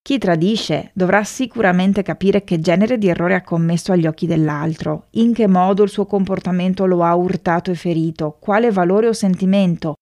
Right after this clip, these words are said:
che si supponeva fosse condiviso, ha calpestato inconsapevolmente.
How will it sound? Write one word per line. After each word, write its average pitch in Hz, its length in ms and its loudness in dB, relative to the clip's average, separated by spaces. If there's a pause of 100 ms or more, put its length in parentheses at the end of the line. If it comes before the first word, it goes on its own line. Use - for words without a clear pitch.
che 202 120 2
si 208 120 -4
supponeva 180 540 0
fosse 196 320 -4
condiviso, 196 680 0 (200)
ha 208 140 -4
calpestato 196 580 0
inconsapevolmente. 165 1200 -4